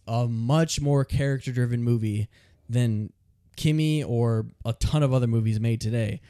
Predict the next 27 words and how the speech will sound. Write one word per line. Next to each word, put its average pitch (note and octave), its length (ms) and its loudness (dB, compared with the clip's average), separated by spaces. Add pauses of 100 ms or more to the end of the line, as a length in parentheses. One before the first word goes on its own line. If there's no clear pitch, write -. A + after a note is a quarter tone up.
(340)
So A#2 440 2 (520)
I D3+ 100 0
think F#3 160 2
it D3+ 100 2
goes, C3+ 540 0 (140)
I C#3+ 80 0
think E3+ 160 2
it's C3+ 140 -2
way C#3 720 2
more B2+ 240 2
elevated A#2+ 480 -2
than A2 280 -4 (200)
just, - 500 0
like, A2+ 340 -2 (360)
this, - 520 2 (1200)
you C3+ 140 4
know, A2 120 2
Social C3+ 420 0
Network B2 460 0
era A#2+ 480 4
or, G#2+ 360 2 (180)
or A#2 180 0
whatever A#2 320 0
you A2+ 100 -2
wanna A2+ 140 0
say A2 320 -4
about, A2+ 400 0